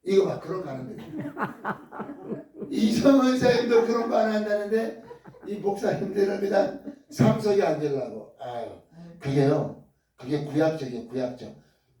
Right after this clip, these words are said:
Speaker 1: 아까 개혁하기 전까지라고 그랬죠?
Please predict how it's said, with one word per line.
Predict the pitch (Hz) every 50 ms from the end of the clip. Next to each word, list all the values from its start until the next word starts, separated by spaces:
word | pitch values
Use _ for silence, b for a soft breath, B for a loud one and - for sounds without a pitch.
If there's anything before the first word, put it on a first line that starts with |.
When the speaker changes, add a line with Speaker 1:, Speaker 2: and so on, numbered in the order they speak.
| _ _ _ _ _ _ _ _ _ _ _ -
Speaker 1:
아까 | - - 175 165 -
개혁하기 | - 180 202 220 233 240 214 208 196 190 165
전까지라고 | 156 147 151 - 170 - 156 156 143 -
그랬죠? | 123 127 131 131 180 170 - - - _